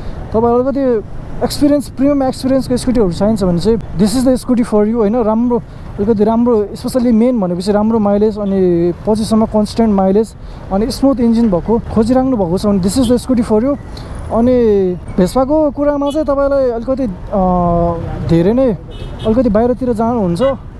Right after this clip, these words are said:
अनि अफरोडतिर, होइन, अन्डर सिट स्टोरेज अलिकति धेरै चाहिरहेको छ, but तपाईँले माइलेजतिर कम्प्रोमाइज गर्न सक्नुहुन्छ, होइन? अनि रिलायबिलिटी, अलिकति रिलायबिलिटीमा कम्-, कम्प्रोमाइज गर्न सक्नुहुन्छ भने you guys know बेनेलीको रिलायबिलिटी एकदम राम्रो हुन्छ। अनि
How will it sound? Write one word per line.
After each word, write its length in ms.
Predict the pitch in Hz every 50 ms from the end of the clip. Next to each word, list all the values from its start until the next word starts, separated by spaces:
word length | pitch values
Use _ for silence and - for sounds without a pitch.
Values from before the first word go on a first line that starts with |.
| - - -
अनि 260 | 202 208 208 208 208
अफरोडतिर, 480 | 214 208 208 - 247 233 - - 226 240
होइन, 220 | 240 214 185 208 269 277 - - - - -
अन्डर 200 | 220 226 240 262
सिट 220 | 247 - 262 247 220
स्टोरेज 340 | 214 - 240 240 240 233 226
अलिकति 220 | 214 240 226 262
धेरै 280 | 247 196 175 175 175 175
चाहिरहेको 400 | - 208 202 202 208 214 208 226
छ, 80 | 214 277 277 - - - - - - - - 160
but 120 | 214 233
तपाईँले 280 | - 247 226 240 240 240
माइलेजतिर 480 | 220 214 226 247 247 208 - 247 233
कम्प्रोमाइज 460 | 220 233 240 233 233 220 226 226 196
गर्न 220 | 190 220 214 214 214
सक्नुहुन्छ, 500 | 190 - 220 202 202 202 180 170 160 185
होइन? 200 | 208 190 185 220 269 233 - - - - - - - - -
अनि 580 | 175 190 190 196 196 202 196 190 190 185 185 190 196
रिलायबिलिटी, 580 | 170 190 202 214 220 220 202 214 220 214 190 226
अलिकति 380 | 233 247 233 - 180 214 196
रिलायबिलिटीमा 560 | 202 202 214 220 208 214 214 214 196 208 214 202
कम्-, 220 | - 208 208 220
कम्प्रोमाइज 580 | - - - - 190 208 202 196 202 202 190 165
गर्न 200 | 196 190 190 190
सक्नुहुन्छ 420 | - - 196 175 185 185 175 156
भने 200 | 165 160 190 202
you 80 | 185 196
guys 180 | 190 185 175
know 120 | 196 202 175
बेनेलीको 420 | 151 180 180 190 180 185 175 175
रिलायबिलिटी 580 | 180 180 175 185 180 170 175 175 170 170 165 180 165 - - - - - -
एकदम 260 | 180 175 208 202 185
राम्रो 260 | 185 180 175 190 185 170
हुन्छ। 200 | 160 147 131 214 233 - - - - - - - - - - -
अनि 800 | 196 196 202 214 214 208 202 196 196 185 180 175 175 175 170